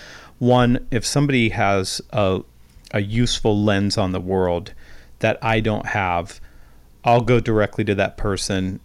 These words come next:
and find a way to get their time so that I can get the lens that they have. And if they have it and it's useful,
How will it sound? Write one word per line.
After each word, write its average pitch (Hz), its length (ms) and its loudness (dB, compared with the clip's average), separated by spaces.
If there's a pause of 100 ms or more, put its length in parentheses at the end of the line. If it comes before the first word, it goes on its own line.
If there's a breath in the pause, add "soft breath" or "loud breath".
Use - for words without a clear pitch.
(100)
and 104 220 -4
find 110 260 0
a 110 60 0
way 104 160 2
to 101 80 -2
get 110 240 -2
their 101 160 0
time 101 840 -4
so - 240 -2
that 104 140 -2
I 104 160 0
can 101 300 -4
get 104 200 -4
the 101 100 -4
lens 98 340 -4
that - 180 -4
they 95 160 -2
have. 85 580 -6 (140)
And 101 220 -4
if 101 180 -6
they 110 120 2
have 113 320 0
it 113 220 0
and 104 160 -2
it's 98 260 -6
useful, 104 600 -4